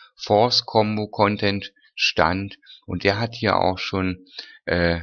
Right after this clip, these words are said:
sehr viele Materialien hier mit drinne. Wenn ich mal auf die Materialien gehe, und dann hat man hier einmal die emissive Outside, also für die, für den Außenbereich. Und wenn ich mich jetzt hier mal runter scrolle,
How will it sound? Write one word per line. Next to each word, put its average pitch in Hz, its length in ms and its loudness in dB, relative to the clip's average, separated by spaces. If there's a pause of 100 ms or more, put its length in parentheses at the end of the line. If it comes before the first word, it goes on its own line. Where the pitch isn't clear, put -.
sehr 98 240 2
viele 101 240 -2
Materialien 92 920 2
hier 113 220 -2
mit 104 240 -6
drinne. 101 260 -2
Wenn 90 120 -4
ich - 120 -10
mal 87 120 -2
auf 80 180 -4
die 90 160 -8
Materialien 85 960 0
gehe, 104 440 -2 (520)
und 87 60 -6
dann 85 180 0
hat 98 220 -2
man 95 180 0
hier 110 460 -2 (380)
einmal 98 560 0
die 92 420 -4 (280)
emissive 104 800 0
Outside, 143 720 0 (600)
also 82 180 -4
für - 160 -12
die, 82 180 -6 (140)
für 90 140 -4
den 78 180 -4
Außenbereich. 123 1040 -2 (320)
Und - 80 -6
wenn 87 80 0
ich 92 140 -8
mich 92 160 -6
jetzt - 200 -4
hier 95 120 -4
mal 87 200 -2
runter 110 520 -4
scrolle, 131 760 -2